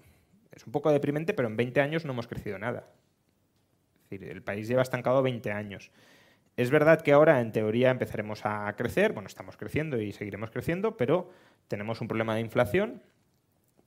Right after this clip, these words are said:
que previsiblemente se va a contrarrestar, pues, con subidas de tipos de interés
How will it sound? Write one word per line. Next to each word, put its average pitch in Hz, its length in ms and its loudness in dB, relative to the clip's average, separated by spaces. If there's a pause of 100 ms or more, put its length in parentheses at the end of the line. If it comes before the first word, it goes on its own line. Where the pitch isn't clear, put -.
(120)
que 131 460 -2 (400)
previsiblemente 104 680 -4
se 110 140 -4
va 107 120 0
a 113 100 -4
contrarrestar, 113 840 0 (520)
pues, - 140 -12
con 95 160 -12
subidas 95 300 -6
de 101 80 -8
tipos 101 280 -10
de - 60 -8
interés 156 600 0